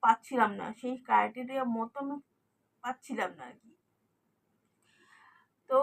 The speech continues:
সে কারণে তো আজকে একটা খুশির সংবাদ আমার তোমাদের সাথে শেয়ার করব।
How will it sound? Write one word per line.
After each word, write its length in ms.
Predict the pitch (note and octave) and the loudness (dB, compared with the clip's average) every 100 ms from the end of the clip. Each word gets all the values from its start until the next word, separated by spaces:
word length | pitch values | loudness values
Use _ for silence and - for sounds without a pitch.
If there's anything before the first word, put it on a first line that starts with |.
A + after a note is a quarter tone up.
| D4 D4+ - _ _ _ _ _ _ | 4 0 -10 _ _ _ _ _ _
সে 180 | - D4 | -18 -10
কারণে 380 | D4 D#4 D#4 D#4+ E4 D#4+ - _ _ _ _ _ B3+ - | 4 4 4 -2 -6 -8 -12 _ _ _ _ _ -20 6
তো 60 | |
আজকে 380 | D4 B3+ A#3+ - | 12 12 12 4
একটা 220 | C#4+ D#4 D#4+ | -6 -6 -20
খুশির 380 | - C4+ - D#4 D#4 - | -12 -12 -10 -12 -12 -14
সংবাদ 400 | - G#3+ G#3+ A3 A3 | -6 -6 0 0 0
আমার 240 | A3+ A3+ A3 | -4 -4 -6
তোমাদের 360 | A3 G#3+ G#3 G#3 | -8 -6 -6 -10
সাথে 260 | - A2+ G#2+ | -18 -20 -20
শেয়ার 400 | _ A2 F#2+ - _ | _ -10 -8 -8 _
করব। 300 | - G2 | -6 -6